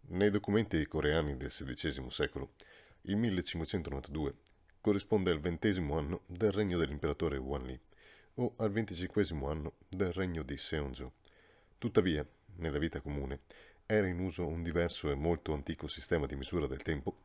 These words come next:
usato sia per i giorni che per gli anni, basato su un ciclo di sessanta.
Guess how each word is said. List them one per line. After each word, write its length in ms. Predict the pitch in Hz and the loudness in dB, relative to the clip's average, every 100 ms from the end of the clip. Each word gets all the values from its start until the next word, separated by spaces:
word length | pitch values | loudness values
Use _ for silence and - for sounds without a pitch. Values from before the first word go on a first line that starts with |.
| - - - | -18 -18 -8
usato 640 | 123 107 123 123 - _ - | -2 2 2 2 -10 _ -12
sia 340 | - 147 120 | -2 4 4
per 160 | - 73 | 4 -4
i 60 | |
giorni 360 | - 76 92 - _ _ - - - | -2 -2 -2 -6 _ _ -20 -20 -4
che 120 | 113 | 2
per 160 | 117 | 4
gli 100 | 85 | 4
anni, 260 | 69 64 65 - _ - | 0 -4 -12 -18 _ -8
basato 440 | 87 92 104 98 | 2 6 6 2
su 160 | - 85 | -6 -4
un 120 | 76 | -6
ciclo 360 | - 87 87 | -4 -4 -2
di 100 | 73 | -2
sessanta. 520 | 71 - - 71 - | -2 -4 -4 -4 -6